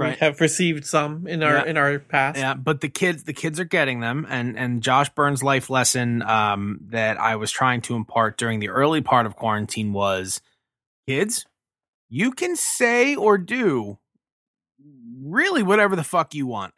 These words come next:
Speaker 1: as long as, and I mean in life, as long as you are prepared for and or willing to endure the consequences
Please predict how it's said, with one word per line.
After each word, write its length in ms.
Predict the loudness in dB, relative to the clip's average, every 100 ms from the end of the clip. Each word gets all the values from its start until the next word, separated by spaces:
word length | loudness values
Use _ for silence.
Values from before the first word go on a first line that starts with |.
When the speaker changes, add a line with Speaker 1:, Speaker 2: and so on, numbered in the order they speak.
| -2
Speaker 1:
as 340 | 2 4 2
long 440 | 0 4 4 4 0
as, 520 | 0 0 -2 -8 -14 -8
and 140 | -2 2
I 100 | 2
mean 200 | 2 0
in 180 | 2
life, 420 | 2 2 0 -16 -20 _ _ _ _ _ _ _ _ _ _ _ _
as 260 | 2 2 2
long 320 | 2 2 2
as 480 | 0 -2 -2 -4 -8 -8
you 240 | -6 -4
are 480 | 0 0 0 -2 -8 _ _ _ _ _ _ -8
prepared 880 | -6 -6 -6 0 4 6 6 4 0 _ _ _ _ _ _ -12
for 600 | -6 -2 -2 -2 -8 -6
and 280 | -2 0 0
or 260 | 2 4 4
willing 460 | 2 2 2 2
to 260 | 0 0 0
endure 760 | 2 2 2 2 2 0 -2 -6
the 100 | -2
consequences 920 | 4 4 2 -2 -4 -4 -6 -6